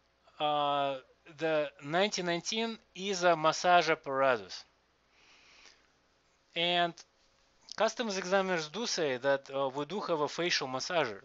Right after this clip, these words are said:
right? So massage apparatus fits, uh, uh, fi-, fi-, qu-, squarely fits the product description. Now the next question,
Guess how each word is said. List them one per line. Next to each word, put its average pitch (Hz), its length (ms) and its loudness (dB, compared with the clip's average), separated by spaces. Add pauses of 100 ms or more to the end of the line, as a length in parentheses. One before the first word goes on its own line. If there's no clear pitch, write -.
(160)
right? 143 220 -2 (960)
So 196 420 -2 (1200)
massage 190 460 8
apparatus 160 680 2 (220)
fits, - 600 -6 (680)
uh, 143 100 -6
uh, 131 420 2 (680)
fi-, - 220 -12 (260)
fi-, - 220 -16 (120)
qu-, - 200 -10
squarely 220 580 2
fits - 440 -6 (280)
the 151 320 2 (460)
product 170 400 2
description. 135 640 -2 (1120)
Now 180 260 8
the 180 140 2
next 233 260 2
question, 190 540 2